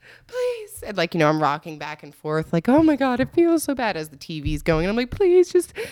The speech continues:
ten more minutes, Victoria. You could get through this. You took some medicine." Yeah, I've been there.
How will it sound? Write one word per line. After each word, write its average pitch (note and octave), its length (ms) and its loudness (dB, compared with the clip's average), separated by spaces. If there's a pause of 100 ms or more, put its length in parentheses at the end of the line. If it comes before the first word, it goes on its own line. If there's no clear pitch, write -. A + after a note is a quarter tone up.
(180)
ten F#4+ 280 -8
more F4+ 180 2
minutes, F4+ 340 2
Victoria. F4 420 -8
You G4+ 120 0
could E4+ 180 -10
get F4 180 -2
through E4+ 180 -2
this. F4 260 -6
You F4+ 60 -12
took - 200 -14
some D4 160 -10
medicine." C#4 520 -10 (1000)
Yeah, - 320 -14 (640)
I've A3 180 -12
been G#3+ 180 -8
there. F#3 280 -10